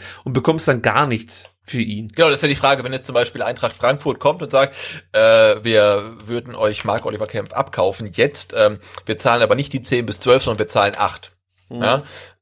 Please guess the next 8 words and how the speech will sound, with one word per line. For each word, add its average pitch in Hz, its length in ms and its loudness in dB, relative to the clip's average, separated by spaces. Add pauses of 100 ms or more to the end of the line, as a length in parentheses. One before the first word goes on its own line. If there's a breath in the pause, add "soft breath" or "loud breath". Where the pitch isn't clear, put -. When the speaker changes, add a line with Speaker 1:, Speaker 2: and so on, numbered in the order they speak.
(460)
Speaker 2:
Oder 202 400 6 (140)
wir 151 120 -2
kommen 165 240 2
halt 151 140 4
in 151 60 -10
einem 143 240 2
Jahr 170 200 6
wieder 156 440 0